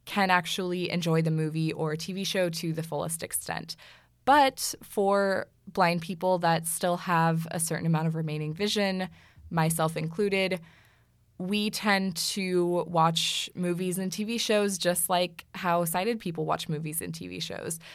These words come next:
The one thing that I will say about this, though, is that sometimes if there's really small details happening maybe in the background or there's text that appears on the screen,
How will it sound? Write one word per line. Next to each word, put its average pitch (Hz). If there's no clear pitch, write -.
The 214
one 202
thing 208
that 190
I 185
will 214
say 196
about 185
this, 180
though, 160
is 165
that 160
sometimes 175
if 165
there's 151
really 156
small 156
details 170
happening 160
maybe 156
in 160
the 156
background 190
or 170
there's 160
text -
that 190
appears 214
on 220
the 220
screen, 226